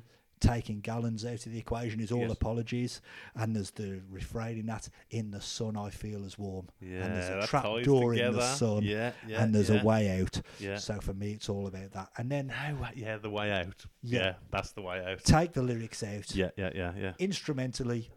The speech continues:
Speaker 2: Yeah.
Speaker 1: beautiful song. How do you follow Indifference as an album closer? There was
Speaker 2: See,
Speaker 1: a
Speaker 2: I love Indifference.
Speaker 1: Oh,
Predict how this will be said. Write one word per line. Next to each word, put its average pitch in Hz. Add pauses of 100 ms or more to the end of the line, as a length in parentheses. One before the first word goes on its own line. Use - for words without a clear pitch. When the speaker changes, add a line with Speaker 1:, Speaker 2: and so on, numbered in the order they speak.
(120)
Speaker 2:
Yeah. 98 (140)
Speaker 1:
beautiful 151
song. 107 (1200)
How 147
do 135
you 131
follow 110 (420)
Indifference 101 (180)
as 113
an 113
album 104
closer? 101
There 131
was 135
Speaker 2:
See, 143
Speaker 1:
a 110
Speaker 2:
I 117
love 107
Indifference. 110
Speaker 1:
Oh, 85